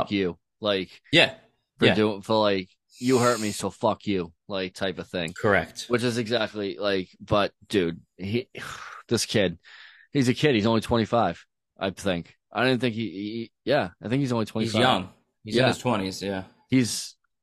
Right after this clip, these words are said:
Speaker 2: the, the future for this kid, I'm telling you, like, Youth Fountain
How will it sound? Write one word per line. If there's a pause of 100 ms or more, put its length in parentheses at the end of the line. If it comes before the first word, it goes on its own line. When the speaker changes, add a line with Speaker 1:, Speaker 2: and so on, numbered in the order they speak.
Speaker 2:
the,
the
future
for
this
kid, (720)
I'm
telling
you, (720)
like, (340)
Youth
Fountain